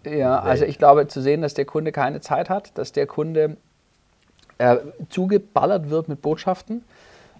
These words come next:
Speaker 1: äh, ist erstmal die erste Voraussetzung. Ähm, respektvoll mit der Zeit umzugehen des Kunden, ähm, und schnell auf den Nutzwert zu kommen.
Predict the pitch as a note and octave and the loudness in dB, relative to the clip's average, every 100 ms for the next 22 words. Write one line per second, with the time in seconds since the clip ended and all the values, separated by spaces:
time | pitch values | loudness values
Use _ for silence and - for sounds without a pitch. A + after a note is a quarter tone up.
0 | _ C3 C3+ C#3+ D#3+ C#3 C#3+ C#3 B2+ B2 | _ 2 2 2 -2 0 0 2 2 0
1 | A#2+ A2 F2+ G#2 G#2 - F2+ G#2+ - G#2+ | -6 -2 -2 -2 -6 -8 -12 -14 -8 0
2 | G2+ G#2 G#2+ G#2+ - _ _ _ - A2+ | 0 0 -4 -6 -12 _ _ _ -10 -2
3 | B2+ C3+ - F3+ - F#3 F3+ E3 D#3+ D#3+ | 0 2 2 2 2 -2 0 0 4 4
4 | - F3+ F3+ F3+ F3+ F3+ A#3 B3+ F#3 E3 | 2 -4 -6 -6 -4 -4 -4 -6 -8 -10
5 | D#3 - G3+ F#3+ - G#3 G#3 G#3 - E3 | -10 -8 -6 -4 -6 -6 -4 -6 -6 -4
6 | D#3 D#3 E3 F3+ - D3+ D#3+ - _ - | -2 -4 -6 -10 -6 -6 -6 -14 _ -20
7 | _ - - - D#3+ F3+ F3 - D#3+ D3+ | _ -14 -8 -2 0 2 0 -4 -6 -8
8 | D3 - A2+ G2 A2+ - - - - B2+ | -10 -10 -2 -2 -2 -12 -20 -20 -4 -4
9 | C#3 F#3 | -4 -10